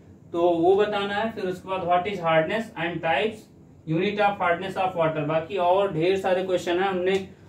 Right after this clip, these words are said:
आपको इसके पहले वाले क्वेश्चन, इसके पहले वाले लेक्चर में हमने बताया हुआ है, उसमें हमने आपको एक पूरा ट्रिक बताया था याद करने का, तो वहां से क्वेश्चन बनते हैं। तो अभी लास्ट में पहले यहाँ तक हम लोग पहुँचने के बाद मैं उन सब क्वेश्चन पे डिस्कस करूंगा कि क्या क्या पूछा जाता है।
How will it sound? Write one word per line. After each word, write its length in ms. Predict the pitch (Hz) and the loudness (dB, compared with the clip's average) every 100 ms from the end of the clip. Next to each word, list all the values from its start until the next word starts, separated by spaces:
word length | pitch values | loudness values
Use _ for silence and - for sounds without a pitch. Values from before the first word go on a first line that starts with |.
| - | -8
आपको 260 | - 156 185 | -6 0 2
इसके 200 | 175 190 | 2 0
पहले 300 | - 165 196 | 0 2 4
वाले 200 | 190 185 | 4 2
क्वेश्चन, 600 | 185 175 - 185 185 - | 0 -2 0 -2 -2 -6
इसके 240 | 160 156 - | -8 -8 -6
पहले 260 | 165 175 | -4 -2
वाले 200 | 185 185 | -2 -2
लेक्चर 280 | 175 175 185 | -2 -2 0
में 80 | 180 | 0
हमने 180 | 175 170 | 2 0
बताया 320 | 160 160 156 | 2 4 4
हुआ 260 | 151 151 | 4 2
है, 160 | 170 214 - - - - - | 0 -4 -12 -20 -20 -20 -12
उसमें 280 | 147 180 185 | -6 0 0
हमने 300 | 180 185 190 | 2 2 0
आपको 600 | 180 202 202 208 208 - 147 | 0 2 6 6 4 -4 -8
एक 260 | 160 165 - | -8 -8 -6
पूरा 420 | 170 190 190 175 | -2 2 2 0
ट्रिक 480 | - - - 214 202 | -2 -8 2 2 4
बताया 380 | 185 180 170 170 | 4 4 4 2
था 40 | |
याद 260 | 175 165 156 | 2 2 -2
करने 280 | 151 151 156 | -2 -2 -4
का, 80 | |
तो 160 | 202 196 | -4 -2
वहां 300 | 185 185 208 | -2 0 -2
से 120 | 208 | -2
क्वेश्चन 400 | 196 175 - 175 | 0 -2 -2 -2
बनते 260 | 165 151 170 | 0 -2 -4
हैं। 340 | 180 220 - - - - | -6 -6 -10 -18 -20 -10
तो 60 | 160 | -2
अभी 160 | 180 | 2
लास्ट 300 | 170 175 - | 4 4 2
में 120 | 202 196 | -2 -2
पहले 180 | 175 | 0
यहाँ 220 | 185 180 180 | 0 -2 -4
तक 120 | 185 | -6
हम 100 | 175 | -6
लोग 180 | 180 180 | -6 -4
पहुँचने 340 | 160 151 180 | -4 -2 -2
के 80 | 180 | 0
बाद 180 | 190 185 | 0 2
मैं 140 | 175 | 4
उन 200 | 175 170 | 4 4
सब 300 | 175 180 - | 2 -2 -4
क्वेश्चन 360 | 170 160 170 165 | -6 -4 -4 -4
पे 80 | 156 | -4
डिस्कस 340 | 151 - 123 | -4 -4 -6
करूंगा 340 | 156 156 156 | -2 0 2
कि 140 | 180 160 | 2 -2
क्या 300 | - 160 156 | -4 -2 0
क्या 100 | 170 | -2
पूछा 340 | 151 135 156 | -4 -4 0
जाता 260 | 143 131 156 | 2 0 -2
है। 200 | 185 | -6